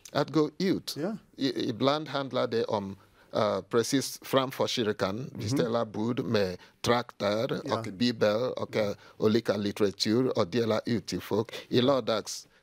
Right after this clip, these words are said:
Speaker 1: gjorde vi det också.
Speaker 2: Okej.
Speaker 1: Så det är, det,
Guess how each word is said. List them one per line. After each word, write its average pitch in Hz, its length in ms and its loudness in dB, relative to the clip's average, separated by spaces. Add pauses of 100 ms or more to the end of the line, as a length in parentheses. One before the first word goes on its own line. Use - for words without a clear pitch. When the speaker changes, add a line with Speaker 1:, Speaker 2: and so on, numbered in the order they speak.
(380)
Speaker 1:
gjorde 110 420 4
vi 101 180 -2
det 95 240 0
också. - 340 0
Speaker 2:
Okej. 104 300 -8 (300)
Speaker 1:
Så 107 340 2 (260)
det 113 180 4
är, 107 480 2
det, 113 340 2